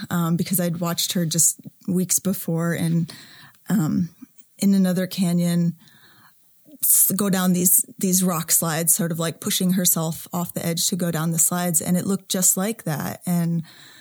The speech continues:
so for a moment I had this, like, hope, "Oh my gosh, maybe there's, like, this little ledge that I don't know about or something." Um, and then I saw that the anchor was <laughs> definitely right next to her, and that she had gone over,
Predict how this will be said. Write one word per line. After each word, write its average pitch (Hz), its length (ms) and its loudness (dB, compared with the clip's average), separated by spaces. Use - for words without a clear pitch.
so 208 200 0
for 208 160 -2
a 202 60 2
moment 196 320 2
I 175 80 0
had 170 320 0
this, 165 340 2
like, 175 400 -4
hope, - 500 -6
"Oh 175 160 -4
my 175 100 0
gosh, 175 320 -4
maybe 175 200 0
there's, 165 260 0
like, 170 160 -4
this - 420 0
little 180 540 -2
ledge 185 400 -2
that 170 100 0
I 170 80 -2
don't 180 160 0
know 196 120 2
about 165 500 -2
or - 40 -14
something." 165 600 -2
Um, 175 340 -2
and 180 180 2
then 165 340 0
I 180 100 0
saw 165 520 0
that - 240 -6
the 190 180 -2
anchor 175 380 0
was 175 260 4
<laughs> - 20 0
definitely - 420 -2
right 151 260 -4
next - 360 -4
to - 220 -4
her, 165 320 -2
and 185 180 0
that 165 100 -2
she - 180 0
had 170 220 0
gone 170 220 -2
over, 160 640 -2